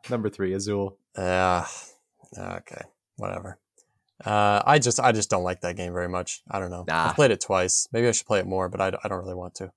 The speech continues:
Speaker 2: Uh, my number two is, how, I'm trying to figure out how exactly to, how exactly to introduce this game.
Speaker 1: Hmm.
Speaker 2: It's,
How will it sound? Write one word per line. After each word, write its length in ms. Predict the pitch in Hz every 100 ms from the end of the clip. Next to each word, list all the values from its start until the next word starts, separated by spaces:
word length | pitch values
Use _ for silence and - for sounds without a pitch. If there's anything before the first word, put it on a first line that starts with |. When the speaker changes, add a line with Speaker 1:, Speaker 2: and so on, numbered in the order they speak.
| _ _ _ _ _ _
Speaker 2:
Uh, 420 | 113 110 110 110 - _ _ _ - _ -
my 100 | 156
number 180 | 208 175
two 520 | - 151 104 92 87 _ _ _ - - _ _ _ _ _ _ _ _
is, 640 | 135 120 117 117 110 - - - _ _ _ _ _ _ _ _ _ _ _ _ _ _ _ _ _ _ _ _ - - - - - - - -
how, 260 | 139 156 - - - - - _ _ _ _ _ -
I'm 80 | 117
trying 200 | 151 165
to 60 |
figure 260 | 143 127 120
out 180 | 98 -
how 200 | 113 104
exactly 540 | 92 101 92 - 95
to, 520 | - 101 92 90 85 - _ _ _ _
how 100 | 110
exactly 380 | 107 101 95 98
to 120 | 95
introduce 520 | 92 - - 131 -
this 160 | - -
game. 280 | - - - _ _ _ _ _ _ _
Speaker 1:
Hmm. 100 | 131 -
Speaker 2:
It's, 220 | 127 -